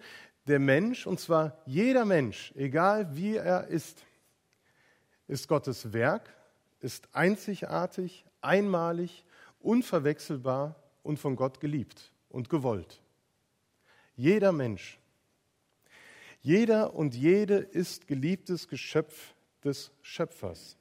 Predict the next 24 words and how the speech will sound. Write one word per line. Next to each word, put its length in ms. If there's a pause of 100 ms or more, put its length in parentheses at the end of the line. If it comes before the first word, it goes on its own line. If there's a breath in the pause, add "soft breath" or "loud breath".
(580 loud breath)
Und 240
deshalb, 560 (480 loud breath)
aus 220
der 240
Ehrfurcht 600
dafür, 360
dass 280
Gott 200
so 360
kreativ 840
ist 360 (240 loud breath)
und 180
so 400
unterschiedliche 1200
Menschen 480
macht, 420
wie 60
man 160
sie 120
von 160
hier 140
vorne 440
sehen 360
kann, 300